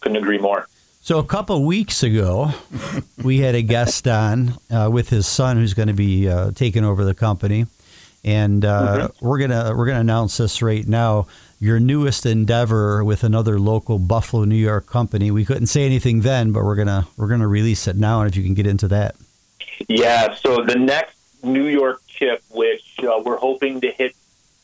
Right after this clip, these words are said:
Speaker 1: uh, the shelves in about eight to ten weeks, is actually Weber's Mustard.
Speaker 2: Awesome.
Speaker 1: Uh, the Desmond family are amazing people,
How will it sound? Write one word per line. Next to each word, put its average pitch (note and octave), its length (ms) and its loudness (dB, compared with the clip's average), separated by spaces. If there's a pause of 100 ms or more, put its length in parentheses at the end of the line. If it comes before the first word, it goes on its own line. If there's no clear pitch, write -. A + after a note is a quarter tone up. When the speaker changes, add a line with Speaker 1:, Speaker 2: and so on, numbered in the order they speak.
(120)
Speaker 1:
uh, A2 220 -2
the G#2+ 80 -4
shelves A#2+ 640 -2
in A#2 80 -10
about A2 440 -4
eight A#2+ 220 -8 (160)
to C3 80 -8
ten A#2 340 -8
weeks, C3 360 -4 (480)
is A2+ 160 -4
actually A#2+ 400 -2
Weber's A#2+ 540 -2 (120)
Mustard. A#2 500 -6 (600)
Speaker 2:
Awesome. G2+ 420 -2
Speaker 1:
Uh, G2+ 260 -6 (840)
the A#2+ 140 -2
Desmond C3 540 -2
family C3 460 -2
are G#2+ 240 0 (140)
amazing B2 520 -2
people, A#2 520 -6